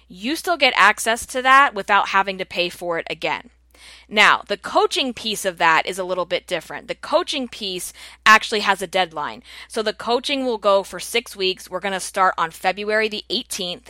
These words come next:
and we run for six weeks. If at the end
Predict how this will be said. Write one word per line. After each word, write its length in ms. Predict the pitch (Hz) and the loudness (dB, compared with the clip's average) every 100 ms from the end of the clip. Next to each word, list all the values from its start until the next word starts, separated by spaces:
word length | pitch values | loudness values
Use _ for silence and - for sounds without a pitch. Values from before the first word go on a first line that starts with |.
| - | -12
and 140 | 185 | -8
we 100 | 190 | -8
run 240 | 175 175 170 | -4 -4 -4
for 160 | 180 | -12
six 380 | 165 180 - - | -8 -10 -12 -16
weeks. 360 | 160 - - - - - - - _ _ | -18 -18 -20 -20 -20 -20 -20 -20 _ _
If 320 | 247 320 - - | 10 10 8 8
at 200 | 254 277 - | 8 8 0
the 160 | 247 - | -6 2
end 520 | 262 285 196 165 180 | 6 8 6 0 -10